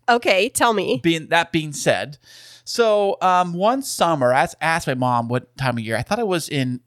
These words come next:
Speaker 2: spring break, but she turns out it was summer. We went probably June. My dad, my, okay, I gotta back the story up even more. My mom's dad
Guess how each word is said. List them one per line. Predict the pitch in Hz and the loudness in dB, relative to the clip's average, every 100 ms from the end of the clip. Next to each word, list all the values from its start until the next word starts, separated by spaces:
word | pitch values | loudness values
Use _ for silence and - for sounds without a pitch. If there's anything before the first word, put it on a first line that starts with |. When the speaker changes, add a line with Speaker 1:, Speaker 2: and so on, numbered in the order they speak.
| _ | _
Speaker 2:
spring | - - 160 | -16 -2 0
break, | 127 131 117 | 4 2 2
but | 131 | -2
she | - | -2
turns | 190 175 | -2 2
out | 160 | 4
it | 135 | 2
was | 127 | -2
summer. | - - 135 113 98 - _ - _ | -2 2 2 2 -4 -10 _ -20 _
We | 147 | 0
went | 139 131 - | 4 4 4
probably | 202 208 | 2 2
June. | 127 - 147 110 82 - - _ - | 0 0 2 0 -4 -16 -20 _ -6
My | 147 143 | -4 -2
dad, | 143 196 240 139 120 | 0 2 4 4 2
my, | 160 170 | 0 -2
okay, | - 135 113 _ _ _ _ | -2 -6 -8 _ _ _ _
I | 185 | -2
gotta | 226 | -2
back | 156 156 | 2 0
the | 135 | 0
story | - 131 | 2 2
up | 123 | 2
even | 131 127 | -2 -2
more. | 143 131 110 _ _ - | 2 2 0 _ _ 0
My | 165 | 0
mom's | 170 190 285 294 160 | 2 2 4 2 2
dad | 165 123 98 107 | 2 4 2 -4